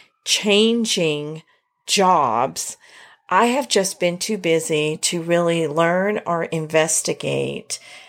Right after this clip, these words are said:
uh, software for editing a podcast. Also, there's that siren. They've been going off all morning. I, we're kind of in a neighborhood where there's a lot of crime and a lot of,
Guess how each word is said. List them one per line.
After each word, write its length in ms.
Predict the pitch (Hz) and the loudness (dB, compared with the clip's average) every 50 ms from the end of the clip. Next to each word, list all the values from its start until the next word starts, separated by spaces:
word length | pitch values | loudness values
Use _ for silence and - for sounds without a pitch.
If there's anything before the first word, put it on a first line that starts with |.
| - - - _ _ _ _ - | -20 -20 -20 _ _ _ _ -4
uh, 280 | 170 160 151 147 151 139 - - | -4 -2 -2 -2 -4 -6 -8 -6
software 960 | - - - 208 196 208 208 - - 175 160 147 143 143 143 147 151 - _ _ | -4 -2 0 2 2 2 0 -2 0 2 2 2 2 0 0 -2 -6 -8 _ _
for 220 | - - 170 160 - | -8 -4 -4 -2 2
editing 600 | - 165 165 165 175 156 160 151 143 147 143 - - | 2 2 4 4 2 0 0 -2 -2 -2 -4 -6 -8
a 60 | 165 | -10
podcast. 960 | - - - 202 202 220 220 - - - 156 - - - - - - - - - _ - - - - - - - - _ _ _ _ - 180 | -10 -8 -12 -4 -4 -4 -4 -4 -8 -10 -8 -8 -10 -12 -14 -12 -12 -12 -12 -14 _ -20 -20 -20 -20 -20 -20 -20 -20 _ _ _ _ 2 4
Also, 760 | 220 294 370 - - - - 151 147 139 143 156 175 196 226 _ - _ - | 4 4 4 0 -4 0 0 2 2 2 2 2 0 -2 -6 _ -18 _ -2
there's 220 | 170 170 180 180 | 0 0 0 0
that 200 | - 175 156 - | 0 -2 -2 0
siren. 680 | - - - 196 208 214 196 175 165 165 170 180 180 180 - - | -2 -4 -2 -2 0 0 2 2 4 4 4 2 0 -2 -4 -2
They've 180 | 185 185 160 | -2 -2 0
been 100 | 151 160 | -2 -2
going 280 | 160 180 170 175 170 160 | 0 2 2 2 4 4
off 260 | 165 170 170 - - | 2 2 0 -2 -4
all 140 | 170 160 151 | -4 -4 -4
morning. 560 | 160 165 175 180 170 165 160 151 156 170 - - - - - - _ - | -2 -2 -2 -2 -2 -2 -4 -4 -6 -8 -12 -16 -20 -20 -20 -20 _ -8
I, 140 | 202 - - | -8 -8 -8
we're 200 | - 214 208 220 | -4 -4 -4 -2
kind 280 | 220 - - - 359 370 | -2 -4 -2 -2 0 0
of 120 | 392 330 | 2 2
in 100 | 277 214 | 2 2
a 80 | 190 180 | 2 2
neighborhood 1000 | 170 160 156 160 170 175 190 185 190 190 196 208 214 214 214 208 214 208 202 - _ _ | 2 2 2 2 2 2 0 0 0 0 0 2 2 4 4 4 2 2 -2 -8 _ _
where 380 | - 175 175 175 170 175 180 - _ _ - - - - - _ | -4 0 0 2 2 2 0 -2 _ _ -20 -20 -20 -20 -18 _
there's 180 | - 196 185 185 | -4 -4 -2 0
a 60 | 185 | 0
lot 220 | 170 175 175 175 180 | 2 4 4 4 4
of 160 | 180 - - | 2 0 -4
crime 560 | - - 170 170 175 175 175 180 180 175 175 | -6 -2 0 2 4 4 4 4 2 2 0
and 80 | 170 160 | -2 -2
a 40 | |
lot 360 | 160 160 160 160 165 165 165 165 | -2 -2 0 0 2 2 4 4
of, 500 | 160 160 156 151 151 151 143 151 160 | 4 4 4 4 2 2 -2 -4 -8